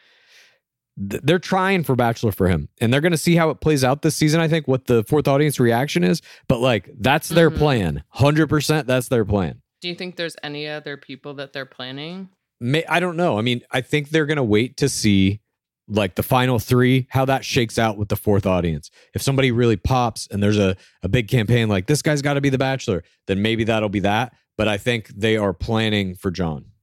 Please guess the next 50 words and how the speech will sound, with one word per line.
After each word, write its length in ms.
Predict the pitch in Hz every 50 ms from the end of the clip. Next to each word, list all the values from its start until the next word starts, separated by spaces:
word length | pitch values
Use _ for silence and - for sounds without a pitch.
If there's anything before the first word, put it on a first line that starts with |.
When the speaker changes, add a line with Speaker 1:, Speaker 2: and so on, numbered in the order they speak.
| _ _
Speaker 2:
He's 280 | _ _ 208 208 208 -
had 220 | 220 226 202 -
so 520 | - - - - 208 208 226 240 247 254 247
many 320 | 233 214 185 175 160 147
I 140 | 139 139 139
T 200 | - - 135 135
Ms. 360 | 85 82 98 120 147 147 - _
I 140 | - 185 214
thought 200 | - 302 269 226
he 80 | 226 220
was 120 | 214 202
gonna 220 | 196 214 196 185 180
be 140 | 190 196
in 120 | 196 196 190
the 80 | 185
final 840 | 185 _ 190 190 190 190 190 185 180 175 175 175 175 180 180 196 - _ _ _ 175 _ _ _ _ -
four 460 | 202 214 220 220 214 180 139 120 110
or 20 | 143
six. 680 | - - - 190 180 127 120 123 - _ - - - _ _ _
Speaker 1:
Yeah. 240 | 101 98 92 82 80 87 - -
Speaker 2:
I 40 |
thought, 220 | - - 214 - - - _ _ -
I 100 | 170 190
thought 160 | - 226 185
he 60 | 185
would 100 | 180 170
be, 120 | 160 165 160
like, 140 | 147 147
fourth 360 | - _ 160 160 165 160 - _
place. 340 | - - - 175 180 - - - - _ _ _ _ _
Speaker 1:
I 120 | - 165
did 200 | 190 220 185 131
too, 180 | - 175 185 170
but 140 | 127 131 131
it 60 | 127
might 300 | 123 147 175 190 170 - _ _ _ _ _
also, 460 | 147 156 147 - 175 170 160 139 127 - _ _ _ _ _ _
see, 320 | - - 180 196 202 196 -
and 140 | 143 151 156
this 140 | 175 170 -
is 100 | 214 190
something 340 | - 202 190 175 185 175 160
that, 180 | 151 131 - - _ _ _
like, 340 | - 123 123 120 113 - _ _
is 160 | - 123 120 139
interesting 320 | 135 127 - - - 147
about 180 | 135 131 123 -
this 120 | 120 -
season 300 | - 131 123 113 110 101
too. 320 | - - 135 120 82 71